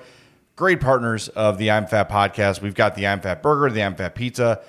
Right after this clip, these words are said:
the I'm Fat grilled cheese is all available there.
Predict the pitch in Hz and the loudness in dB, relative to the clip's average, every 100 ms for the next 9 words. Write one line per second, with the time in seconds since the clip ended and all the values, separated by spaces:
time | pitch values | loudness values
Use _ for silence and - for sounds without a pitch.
0 | - _ - 110 110 107 101 - 95 90 | -20 _ -4 0 0 0 -2 -2 -6 -6
1 | - 139 143 139 98 87 98 - 156 123 | -6 -2 -2 -2 -4 -4 -2 -2 -2 -2
2 | 104 101 107 104 107 | 0 2 2 4 2